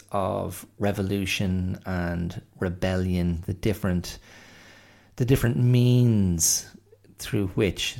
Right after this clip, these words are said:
that outcome was pursued,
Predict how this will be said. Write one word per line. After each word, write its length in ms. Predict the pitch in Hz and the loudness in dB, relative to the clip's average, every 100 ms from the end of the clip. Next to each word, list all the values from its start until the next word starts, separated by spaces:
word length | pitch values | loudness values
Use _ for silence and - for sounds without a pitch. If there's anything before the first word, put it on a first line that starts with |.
| - | -12
that 440 | - 135 92 87 - | -10 -4 -2 -2 -6
outcome 520 | - 95 92 104 90 92 | -4 -4 -4 -2 0 -2
was 280 | 101 90 | -2 -4
pursued, 800 | - - 95 - 107 101 98 92 | -4 -4 -2 -2 0 -2 -2 -6